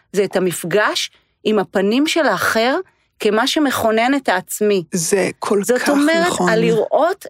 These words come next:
Speaker 1: את הפנים של האחר שרואה אותך. והוא אומר, ברגע שהאחר רואה אותך, אז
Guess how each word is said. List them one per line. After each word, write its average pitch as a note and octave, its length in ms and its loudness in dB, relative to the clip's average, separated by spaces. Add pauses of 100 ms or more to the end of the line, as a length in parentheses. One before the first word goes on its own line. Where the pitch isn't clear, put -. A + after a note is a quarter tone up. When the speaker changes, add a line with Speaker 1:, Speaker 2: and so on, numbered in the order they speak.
(120)
Speaker 1:
את B3+ 120 -2
הפנים B3 460 0
של D4+ 200 -2
האחר A#3+ 340 0
שרואה G3+ 460 0
אותך. G3 300 -4 (580)
והוא B3 260 0
אומר, D#4 360 2 (180)
ברגע B3 380 0
שהאחר C#4 600 0 (140)
רואה G3 420 0
אותך, D#4+ 360 -4 (1040)
אז G3 180 -2